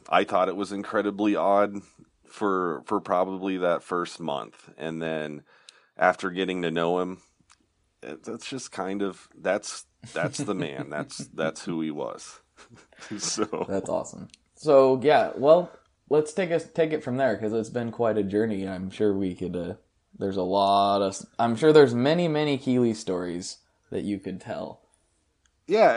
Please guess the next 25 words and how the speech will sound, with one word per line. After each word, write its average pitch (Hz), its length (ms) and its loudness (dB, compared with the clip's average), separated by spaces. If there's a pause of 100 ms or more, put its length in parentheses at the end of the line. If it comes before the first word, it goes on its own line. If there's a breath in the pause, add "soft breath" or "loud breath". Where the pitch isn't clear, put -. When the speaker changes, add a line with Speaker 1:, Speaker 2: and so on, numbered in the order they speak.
(240)
Speaker 1:
I, 151 40 -4
I 156 40 0
mean, 165 260 4
there's, - 420 -2
there's 131 280 2
a 95 80 -4
ton, 98 460 -4
and, 92 460 -8 (260)
and 87 200 -8
honestly, 87 580 -6
at 78 100 -8
some 87 320 -6
point, 80 480 -10 (440)
uh, 82 140 -10 (100)
this 76 200 -14
probably 85 580 -4
warrants 78 580 -8
a, 76 180 -12 (120)
a 53 80 -12
whole 85 240 -6
nother 76 280 -8
Speaker 2:
<laughs> - 20 -10
Speaker 1:
podcast 76 840 -6
where 73 240 -8
it's - 280 -18